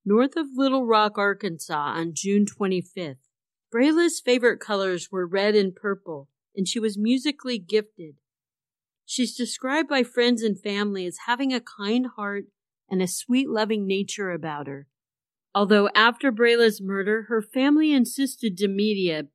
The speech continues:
Brayla be called by her birth name, Braylon Stone, and they wanted them to use the he pronoun when reporting about her.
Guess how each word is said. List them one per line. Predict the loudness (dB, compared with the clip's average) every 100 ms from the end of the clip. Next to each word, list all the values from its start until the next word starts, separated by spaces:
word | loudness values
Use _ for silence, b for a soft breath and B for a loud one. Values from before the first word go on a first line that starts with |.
| -8
Brayla | -2 2 2
be | 2 -2
called | 0 2 2
by | 2 0
her | 0
birth | 0 0 0 0
name, | -6 -6 -10 -14 _ _ -8
Braylon | -4 -2 -2 -4 -6
Stone, | -8 -8 -10 -12 -20 _ _
and | 2
they | 4
wanted | 4 4 6 6
them | 6 4 4
to |
use | 2 2 2 0
the | -2 -2
he | -2 -2 2 2
pronoun | 0 -2 0 0 -2 -2 -6
when | -8 -6
reporting | -6 -4 0 2 2 0
about | -2 -4 -6
her. | -14